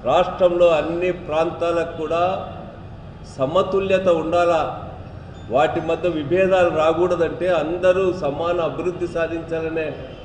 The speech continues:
ఉద్దేశంతో మేము ఈరోజు మాట్లాడుతూ ఉన్నాం. కానీ చంద్రబాబు నాయుడు గారు తన కీర్తి ప్రతిష్టల కోసం తాను చరిత్రలో నిలిచిపోవాలని చెప్పి రాష్ట్రాన్నంతా కూడా అప్పుల ఊబిలో కూర్చో,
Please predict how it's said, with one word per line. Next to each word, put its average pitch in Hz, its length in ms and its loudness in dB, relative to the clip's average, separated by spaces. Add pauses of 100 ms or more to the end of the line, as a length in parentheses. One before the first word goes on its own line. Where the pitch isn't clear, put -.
(120)
ఉద్దేశంతో 214 920 4 (920)
మేము 185 200 4
ఈరోజు 185 360 2
మాట్లాడుతూ 165 600 0
ఉన్నాం. 127 260 -2 (680)
కానీ 175 180 0
చంద్రబాబు 180 680 2
నాయుడు 175 260 2
గారు 165 160 0
తన 151 240 -4
కీర్తి 190 480 -4
ప్రతిష్టల 175 640 -2
కోసం 190 560 0 (440)
తాను 156 380 0
చరిత్రలో 185 540 2
నిలిచిపోవాలని 170 840 2
చెప్పి 214 460 0 (420)
రాష్ట్రాన్నంతా 175 800 2
కూడా 165 180 -2
అప్పుల 175 420 0
ఊబిలో 175 540 0
కూర్చో, 170 540 -4